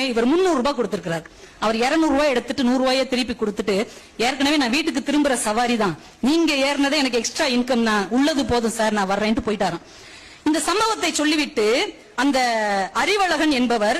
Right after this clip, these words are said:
அந்த வார்த்தையை எப்படி முடிக்கிறார்னா, "உலகம் இயங்குவதற்கு என்று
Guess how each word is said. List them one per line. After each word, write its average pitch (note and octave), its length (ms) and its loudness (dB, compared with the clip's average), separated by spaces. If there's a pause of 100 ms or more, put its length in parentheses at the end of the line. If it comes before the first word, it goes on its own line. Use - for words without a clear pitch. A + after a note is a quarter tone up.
அந்த A3 220 -2 (260)
வார்த்தையை C#4+ 480 -2
எப்படி D4 280 -2
முடிக்கிறார்னா, G#3 560 -2 (580)
"உலகம் E4+ 560 2 (100)
இயங்குவதற்கு D#4+ 920 0
என்று B3 340 2